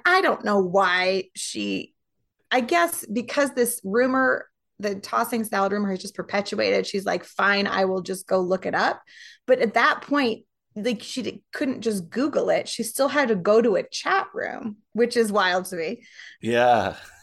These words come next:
Speaker 1: And she did the same thing. She shut the monitor off and they showed the tower and that the, the on button was still on. So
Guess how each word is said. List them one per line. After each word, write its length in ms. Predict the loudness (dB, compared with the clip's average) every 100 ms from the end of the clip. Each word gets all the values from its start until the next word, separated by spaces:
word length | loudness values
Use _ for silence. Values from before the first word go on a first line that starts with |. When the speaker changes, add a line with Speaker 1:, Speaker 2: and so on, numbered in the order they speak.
| -2
Speaker 1:
And 160 | 2 2
she 140 | 2
did 180 | 2 2
the 80 | 2
same 360 | 2 2 4 0
thing. 320 | 0 0 0
She 180 | -2 -2
shut 260 | -2 -2
the 80 | 0
monitor 420 | 0 0 0 0
off 280 | 2 2 -2 -6
and 220 | -4 -2
they 140 | -2
showed 760 | -4 -4 -2 4 4 4 2 -4 -12 _ _ _ _ _
the 280 | -2 0 0
tower 680 | -2 0 4 4 4 4 2
and 200 | 0 0
that 160 | -4
the, 140 | -8 -16 _
the 160 | -4 -2
on 280 | 2 2 2
button 240 | 0 -2
was 160 | -4 -4
still 220 | -4 -2
on. 240 | -2 -4
So 100 | -6